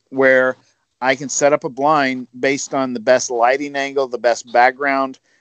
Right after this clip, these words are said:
and not have to totally be thinking about what the best wind direction is. Now I don't have to worry about wind direction because of the ozone unit, and I can just pay attention to what the best photo is. And so by using that,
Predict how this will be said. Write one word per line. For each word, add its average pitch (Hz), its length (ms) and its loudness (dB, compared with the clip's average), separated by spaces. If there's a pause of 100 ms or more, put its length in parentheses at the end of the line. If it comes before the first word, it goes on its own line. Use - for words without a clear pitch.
(140)
and 127 160 -2
not 131 220 4
have 143 180 2
to 120 100 -18
totally 139 320 0
be 123 140 -4
thinking 127 340 -4
about 120 360 4
what 123 200 0
the 120 60 -12
best 117 280 0
wind 120 220 -2
direction 104 420 -2
is. 87 280 -8
Now 123 200 4
I 127 100 6
don't 123 120 4
have 123 160 2
to 117 80 -18
worry 127 300 4
about 123 260 4
wind 131 220 -8
direction 117 580 -2 (380)
because 139 340 0
of 139 60 -4
the 135 100 2
ozone 127 400 0
unit, 110 380 -6 (400)
and 117 260 0
I 123 140 4
can 131 120 -8
just 120 200 -6
pay 123 120 4
attention 123 420 -4
to 123 100 0
what 120 240 2
the 117 80 -6
best 110 260 0
photo 113 320 4
is. 67 260 -10 (440)
And 120 380 0
so 123 500 4 (260)
by 127 720 0 (120)
using 156 400 -4
that, 143 460 0